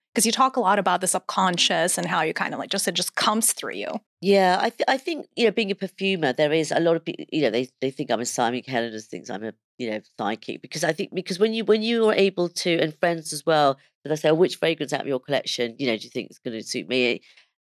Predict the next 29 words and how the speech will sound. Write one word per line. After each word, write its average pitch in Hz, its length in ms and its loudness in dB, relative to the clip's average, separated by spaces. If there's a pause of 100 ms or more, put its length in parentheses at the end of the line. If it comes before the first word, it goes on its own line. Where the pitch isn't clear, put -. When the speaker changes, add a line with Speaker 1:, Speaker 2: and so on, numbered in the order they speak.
Speaker 2:
And, 156 480 -4 (400)
and 165 320 -4
when 180 200 2
I 175 100 2
s-, 165 160 -6
when 156 100 -4
I 165 80 0
suggest, 156 400 -2
"Oh, 139 200 2
you 127 100 -14
know, 135 80 0
you're 139 180 0
definitely 135 300 -4
sequoia 120 420 -2
wood 76 300 -6 (340)
or 95 120 -6
twisted - 420 -8
iris," 107 500 0 (480)
they're 170 160 2
like, 165 280 2 (380)
"It's 165 240 -2
unbelievable. 165 1000 0
I 143 80 0
just 147 340 -6
won't," 156 420 0
you 160 120 -2
know, 135 100 2
they, 160 300 2
it's, 127 280 0